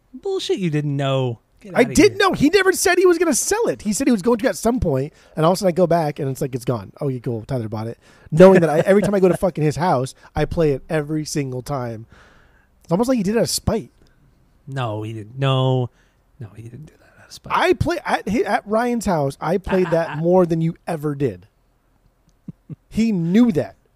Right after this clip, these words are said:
Speaker 2: He knew I liked that guitar.
Speaker 1: Yeah, uh, possibly.
Speaker 2: And he still didn't tell me that he was gonna get rid of it. The, I mean, he did. He said, "Oh," it was, but it was one of those things like, "Yeah, I'll, I'll, I'd sell it. Yeah, sure, sure."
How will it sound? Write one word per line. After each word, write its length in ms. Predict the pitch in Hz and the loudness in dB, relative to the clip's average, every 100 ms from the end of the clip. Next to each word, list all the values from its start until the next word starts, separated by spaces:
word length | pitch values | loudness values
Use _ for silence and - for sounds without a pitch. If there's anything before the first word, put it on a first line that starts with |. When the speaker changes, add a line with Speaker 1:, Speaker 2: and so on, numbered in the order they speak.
| _ _ _ | _ _ _
Speaker 2:
He 220 | - 226 | -4 -4
knew 420 | 208 160 165 220 | -2 -2 2 6
I 60 | 185 | 6
liked 260 | 143 143 143 | 4 0 -2
that 100 | 123 | -6
guitar. 500 | 127 117 101 107 123 _ _ _ _ _ _ - 143 | -6 -8 -10 -12 -16 _ _ _ _ _ _ -12 -6
Speaker 1:
Yeah, 360 | 160 156 151 - _ | -2 0 0 -4 _
uh, 100 | 139 143 | -14 -10
possibly. 680 | 143 143 - 110 107 107 - _ - | -8 -8 -10 -14 -14 -16 -20 _ -10
Speaker 2:
And 80 | 147 | -8
he 60 | |
still 180 | 139 185 | -2 0
didn't 180 | 147 131 | 0 0
tell 120 | 147 | -4
me 100 | 131 | -4
that 140 | 123 120 | -6 -4
he 60 | |
was 100 | 135 | -4
gonna 140 | 127 120 | -4 -6
get 140 | 123 | -8
rid 140 | 113 107 | -8 -8
of 100 | 104 | -10
it. 140 | 107 _ _ | -12 _ _
The, 100 | 151 151 | -8 -4
I 40 | 196 | -2
mean, 140 | 175 | -2
he 60 | 175 | 0
did. 180 | 185 | 0
He 260 | - 170 165 | 0 -6 -6
said, 160 | 143 185 | -4 -2
"Oh," 300 | 285 320 247 | 0 -2 0
it 80 | |
was, 120 | 202 269 | 0 0
but 100 | - | 0
it 60 | |
was 100 | 320 | 0
one 100 | 247 | -2
of 60 | 294 | -2
those 140 | 269 | -4
things 120 | 269 240 | -4 -6
like, 120 | 156 | -6
"Yeah, 300 | 240 269 254 | -4 -2 -2
I'll, 220 | 185 269 | -4 -6
I'll, 240 | 302 370 349 | 0 0 0
I'd 180 | 330 285 | -2 -2
sell 280 | 165 151 | -2 0
it. 80 | 208 | 0
Yeah, 200 | 302 339 | 0 -2
sure, 300 | 247 330 330 | -4 -4 -4
sure." 400 | - 311 320 233 | -6 -8 -6 -8